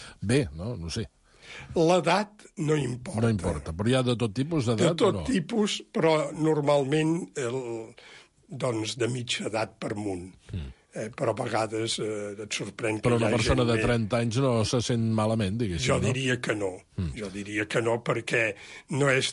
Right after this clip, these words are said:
Speaker 2: tant el trobar-te amb altres persones, que pot ser important, interessant, sinó el fet de trobar-te amb Déu i amb tu mateix.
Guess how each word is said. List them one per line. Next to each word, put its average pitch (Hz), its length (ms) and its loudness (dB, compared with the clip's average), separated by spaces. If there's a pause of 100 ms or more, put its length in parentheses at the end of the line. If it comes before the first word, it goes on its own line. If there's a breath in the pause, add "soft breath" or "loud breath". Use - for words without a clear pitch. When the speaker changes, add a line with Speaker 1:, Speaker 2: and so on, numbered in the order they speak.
Speaker 2:
tant 135 300 0 (500 loud breath)
el 131 160 0
trobar-te 143 540 2
amb 127 100 0
altres 127 480 0
persones, 151 720 0
que - 160 -6
pot 107 400 -6
ser 123 160 -4
important, 113 640 -2
interessant, 113 960 0 (320 loud breath)
sinó 147 540 2 (100)
el 131 80 0
fet 120 300 -4
de 139 180 -2
trobar-te 127 640 0
amb 123 160 -2
Déu 117 240 -4
i 131 80 -6
amb 123 160 -6
tu 120 160 -6
mateix. - 400 -10